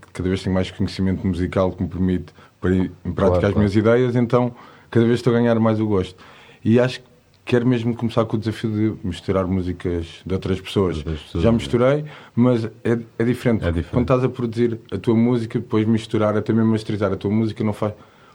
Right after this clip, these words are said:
Speaker 1: O que é que eu lhe vou fazer para além de pôr mais alto?
Speaker 2: Pois.
Speaker 1: Tudo o que eu sabia, ou o que eu queria, ou o que eu consegui fazer mediante a minha ideia, eu já fiz na mistura. Então masterizar fica um bocado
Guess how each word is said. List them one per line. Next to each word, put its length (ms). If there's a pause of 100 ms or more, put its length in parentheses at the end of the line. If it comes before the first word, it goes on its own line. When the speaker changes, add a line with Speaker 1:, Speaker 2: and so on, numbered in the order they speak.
Speaker 1:
O 60
que 80
é 40
que 80
eu 40
lhe 80
vou 80
fazer 420
para 140
além 140
de 60
pôr 120
mais 240
alto? 280 (140)
Speaker 2:
Pois. 160
Speaker 1:
Tudo 140
o 20
que 80
eu 40
sabia, 360
ou 120
o 20
que 100
eu 160 (420)
queria, 240
ou 100
o 20
que 100
eu 140
consegui 500
fazer 420 (520)
mediante 320
a 40
minha 140
ideia, 460 (440)
eu 80
já 140
fiz 180
na 100
mistura. 340
Então 180
masterizar 540
fica 200
um 40
bocado 280